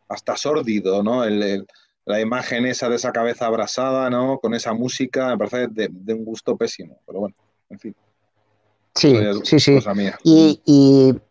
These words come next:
Speaker 2: y estaba yo antes comentando el hecho de que él de joven era íntimo amigo del teclista de Los Bravos,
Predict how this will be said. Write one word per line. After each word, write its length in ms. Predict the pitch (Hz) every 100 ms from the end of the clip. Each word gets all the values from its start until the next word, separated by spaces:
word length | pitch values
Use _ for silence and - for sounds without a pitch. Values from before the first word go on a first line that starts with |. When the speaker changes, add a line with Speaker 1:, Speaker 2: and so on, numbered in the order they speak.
| _
Speaker 2:
y 60 | -
estaba 300 | 135 190 247
yo 100 | 247
antes 220 | 240 233
comentando 800 | 226 170 147 190 185 175 - -
el 240 | - 131 131
hecho 480 | 170 147 - 156 156
de 300 | 143 143 139
que 280 | 131 131 -
él 200 | 165 190
de 120 | 180
joven 480 | - 190 175 170 180
era 420 | 151 165 160 - -
íntimo 360 | 156 175 165
amigo 380 | 151 156 147 160
del 300 | 139 135 120
teclista 600 | 127 - 147 160 - 170
de 80 | 151
Los 160 | 127
Bravos, 600 | 113 165 147 95 - -